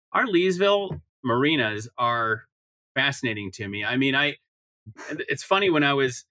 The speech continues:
considering moving back to Ohio and I looked at a marina in this area, it's a very rural environment. I flew home from Florida and the, I pulled into this marina to take a look at it. And the first thing I see is an Amish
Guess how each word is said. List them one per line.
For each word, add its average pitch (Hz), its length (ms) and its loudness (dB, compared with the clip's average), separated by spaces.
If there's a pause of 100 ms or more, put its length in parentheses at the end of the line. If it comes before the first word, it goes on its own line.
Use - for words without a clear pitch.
(100)
considering 131 760 0 (340)
moving 143 300 2
back 131 220 2
to 123 100 0
Ohio 117 720 0 (260)
and 117 120 -4
I 117 100 -2
looked 151 280 0
at 139 100 4
a 120 40 0
marina 110 640 0
in 110 120 -6
this 147 220 -4
area, 113 420 -2
it's 101 140 -10
a 107 40 -10
very 120 160 -2 (100)
rural 117 280 -2
environment. 104 500 -4
I 110 100 -6
flew 175 300 0
home 143 220 -2
from 107 160 -10
Florida 95 400 -6 (440)
and 120 400 -4 (340)
the, - 160 -8
I 123 60 -4
pulled 185 280 2
into 170 180 4
this 143 200 -2
marina 131 220 0
to 117 60 -2
take 123 200 -4
a 110 40 -2
look 104 240 -6
at 98 140 -4
it. - 20 -6
And 95 100 -10
the 110 60 -14
first 143 220 -2
thing 139 160 0
I 120 60 0
see 131 220 -2
is 110 100 -2
an 107 200 -6
Amish 117 280 -4